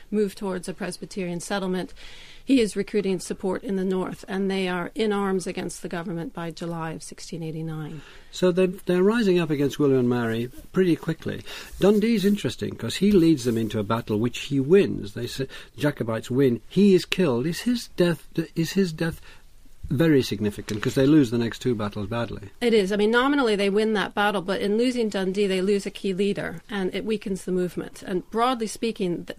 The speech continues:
Speaker 1: the, the Jacobites in Scotland remain in arms, but it becomes clear that they're not going to restore James by themselves. And, and so they, they have further battles in sixteen eighty-nine and again in the spring of sixteen ninety, both of which they lose.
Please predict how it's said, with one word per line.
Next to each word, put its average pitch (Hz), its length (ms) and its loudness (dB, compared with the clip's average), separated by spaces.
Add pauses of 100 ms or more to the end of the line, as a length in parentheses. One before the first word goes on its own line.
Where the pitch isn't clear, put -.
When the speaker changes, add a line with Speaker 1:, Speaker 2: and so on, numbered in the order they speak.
Speaker 1:
the, 185 180 -4 (140)
the 202 120 -4
Jacobites 214 480 -2
in 202 40 -4
Scotland 190 360 -2
remain 202 340 0
in 180 140 -2
arms, 208 440 -2
but 196 160 -4
it 185 100 -8
becomes 226 440 -6
clear 214 560 -2 (460)
that 202 140 -4
they're 208 120 0
not 220 300 0
going 196 160 -4
to 196 120 -8
restore 190 360 -4
James 185 320 -6
by 175 140 -6
themselves. - 680 -8 (180)
And, 190 340 -2
and 190 160 -4
so 190 200 -6
they, 190 260 -2 (320)
they 185 120 -2
have 190 140 -2
further 214 300 -2
battles 180 460 -2
in 185 160 -6
sixteen - 340 -8
eighty-nine 185 500 -2
and 170 140 -6
again 180 340 -4
in 175 160 -6
the 175 80 -6
spring 175 300 -6
of 165 80 -8
sixteen - 460 -10
ninety, 180 260 -2
both 185 260 -6
of 165 60 -8
which - 180 -10
they 175 140 -4
lose. 202 480 0